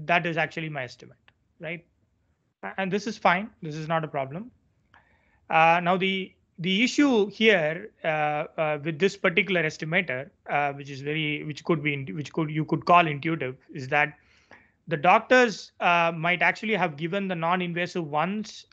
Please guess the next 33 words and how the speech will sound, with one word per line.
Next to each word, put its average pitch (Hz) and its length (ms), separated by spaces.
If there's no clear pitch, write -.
uh, 139 160
to 147 140
easier 175 880
cases, 170 600
maybe 160 240
small 165 360
kidney 151 280
stones, 165 540
and 170 120
maybe 180 240
invasive 185 440
treatments 165 640
to 170 180
more, 160 520
uh, 147 380
b-, 139 360
bigger 160 220
stones, 131 300
like 131 220
big 151 140
kidney 123 240
stones, - 280
for - 160
example, 120 480
right? 160 240
So 175 800
maybe 190 680
the, 156 880
the 156 280
non-invasive 180 680
treatments 180 400
didn't 180 260
see 147 480